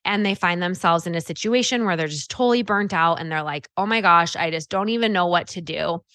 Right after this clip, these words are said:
And I feel like, I feel like I'm stuck. I feel frozen, right? So I wanted to kind of explain why that's happening to you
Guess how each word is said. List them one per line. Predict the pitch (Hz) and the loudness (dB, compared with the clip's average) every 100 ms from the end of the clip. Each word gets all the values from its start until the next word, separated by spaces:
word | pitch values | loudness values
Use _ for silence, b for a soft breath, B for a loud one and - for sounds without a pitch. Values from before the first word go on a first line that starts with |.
| B B - | B B -8
And | 190 185 180 | -2 0 0
I | 180 170 | 0 -2
feel | - 214 208 202 196 196 - _ _ | -2 -2 2 4 4 0 -4 _ _
like, | 185 175 170 - _ _ - | 2 2 0 -14 _ _ -8
I | |
feel | 180 - 208 202 196 196 196 | -8 -6 0 2 4 2 0
like | 175 170 - _ _ | -2 -2 -6 _ _
I'm | 165 156 | -6 -6
stuck. | - 160 - | -2 -2 0
I | 156 | -4
feel | 143 175 | -2 -4
frozen, | - 185 165 165 82 | 0 2 2 0 -4
right? | 156 170 262 - _ _ _ _ _ _ | 0 2 2 -2 _ _ _ _ _ _
So | - 240 | 0 4
I | |
wanted | 233 285 415 | 6 4 0
to | - | 0
kind | 294 | 0
of | 269 | 0
explain | 240 - - 185 170 165 B B - | -2 -4 -6 -4 -2 -4 B B -10
why | 165 185 214 359 | 2 6 6 6
that's | 349 269 - | 4 4 2
happening | 190 165 180 165 | 2 0 -2 -8
to | 160 170 | -8 -4
you | 165 170 190 | -2 0 -2